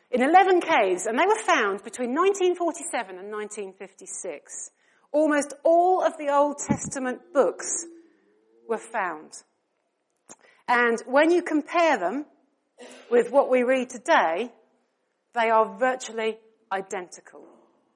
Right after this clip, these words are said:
That's quite reassuring that, you know, what we're reading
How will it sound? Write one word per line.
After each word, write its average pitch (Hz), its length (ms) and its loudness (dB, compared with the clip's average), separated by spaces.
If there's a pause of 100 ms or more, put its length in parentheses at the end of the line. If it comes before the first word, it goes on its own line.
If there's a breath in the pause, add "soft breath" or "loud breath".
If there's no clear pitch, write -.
(500)
That's 320 220 4
quite 320 260 4
reassuring 233 640 0 (640)
that, 208 220 0 (580)
you 254 120 0
know, 180 80 0
what 269 240 6
we're 254 200 6
reading 185 540 -2